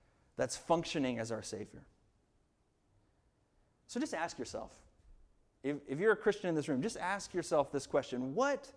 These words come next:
what do I need to be happy? What is it that makes me a credible person? What makes me worth something?"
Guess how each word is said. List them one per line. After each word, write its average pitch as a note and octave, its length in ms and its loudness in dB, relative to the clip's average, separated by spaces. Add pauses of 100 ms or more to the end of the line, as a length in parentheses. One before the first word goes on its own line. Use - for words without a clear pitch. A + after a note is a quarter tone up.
(1500)
what C4+ 100 -2
do B3 80 0
I F#3+ 80 -4
need D#3 140 -2
to B2+ 40 -4
be A#2+ 100 -6
happy? - 380 -16 (4000)
What C#4+ 140 4
is D4+ 100 6
it G#3 120 4
that E3+ 80 2
makes E3 320 0
me C#3+ 340 2 (560)
a C#3 40 0
credible F3+ 500 2
person? - 340 -4 (100)
What G#3+ 240 0
makes G3+ 300 -4
me D#3 300 -2 (200)
worth B2+ 360 -6 (240)
something?" - 440 -14